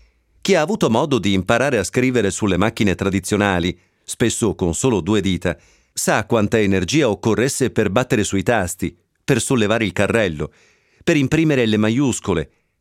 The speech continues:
per dare alla riga un ritmo accettabile. La scrittura mentale seguiva, almeno inizialmente, il ritmo dei colpi dei polpastrelli sui tasti, e la fine della riga, vera unità di misura, era raggiunta da un suono,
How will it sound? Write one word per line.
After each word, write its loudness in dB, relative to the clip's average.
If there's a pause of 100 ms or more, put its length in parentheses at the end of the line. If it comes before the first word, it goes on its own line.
(100)
per 2
dare 2
alla 2
riga 0
un 2
ritmo 0
accettabile. -2 (840)
La 0
scrittura 0
mentale 0
seguiva, 0
almeno 2
inizialmente, 0
il 2
ritmo 0
dei 0
colpi 0
dei 0
polpastrelli 0
sui -2
tasti, -4 (540)
e -2
la 0
fine 0
della 2
riga, 0 (260)
vera 2
unità 2
di -2
misura, -2 (460)
era 0
raggiunta 0
da 2
un 2
suono, -2